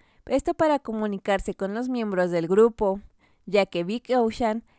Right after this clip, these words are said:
en sí es el único grupo de chicos formado por personas con discapacidad auditiva que debutó en abril de dos mil veinticuatro.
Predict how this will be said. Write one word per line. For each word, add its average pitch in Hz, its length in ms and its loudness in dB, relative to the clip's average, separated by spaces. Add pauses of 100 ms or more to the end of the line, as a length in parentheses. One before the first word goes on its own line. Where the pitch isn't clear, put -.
en 262 180 -6
sí 320 120 -2
es 302 100 -4
el 330 140 0
único 302 340 -2
grupo 226 360 2
de 208 120 2
chicos - 380 -4
formado 202 480 2
por 180 180 -4
personas 233 560 -4
con 190 140 -4
discapacidad 185 760 -2
auditiva 202 600 -2
que 190 140 -4
debutó 170 400 -2
en 180 120 -2
abril 170 320 0
de 170 100 0
dos 151 200 -6
mil 175 160 -4
veinticuatro. 175 840 2